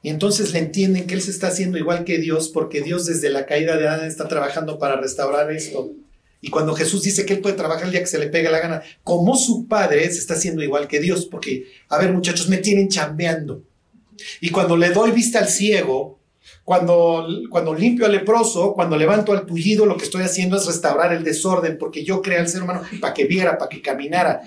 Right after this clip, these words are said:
para que no se pudriera. ¿Sí se entiende? Y entonces eso es lo que luego le delega a cada uno de los cristianos.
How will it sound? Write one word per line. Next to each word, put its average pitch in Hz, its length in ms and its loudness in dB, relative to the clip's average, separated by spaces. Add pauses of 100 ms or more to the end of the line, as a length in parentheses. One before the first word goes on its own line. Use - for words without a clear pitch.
(120)
para 180 120 -4
que - 100 -4
no 170 60 0
se 170 120 0
pudriera. 165 640 -2 (1120)
¿Sí 190 140 -8
se 240 80 0
entiende? 170 580 -2 (1160)
Y 180 100 0
entonces 240 400 2
eso 240 180 0
es 214 60 0
lo 208 100 2
que 190 100 -2
luego 220 220 4
le 202 140 2
delega 180 340 2
a - 80 0
cada 190 240 0
uno 196 200 0
de 180 80 -4
los 170 180 -4
cristianos. 180 840 -4